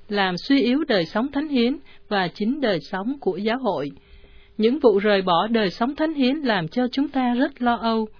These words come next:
Tuy có những người rời bỏ vì họ hành động hợp với xác tín, vì sau khi phân định nghiêm túc, họ nhìn nhận mình không bao giờ có ơn gọi.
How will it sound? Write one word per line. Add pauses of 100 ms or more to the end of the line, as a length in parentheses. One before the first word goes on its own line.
(520)
Tuy
có
những
người
rời
bỏ
vì
họ
hành
động
hợp (100)
với
xác
tín, (440)
vì
sau
khi
phân
định
nghiêm
túc, (420)
họ
nhìn
nhận
mình
không
bao
giờ
có
ơn
gọi.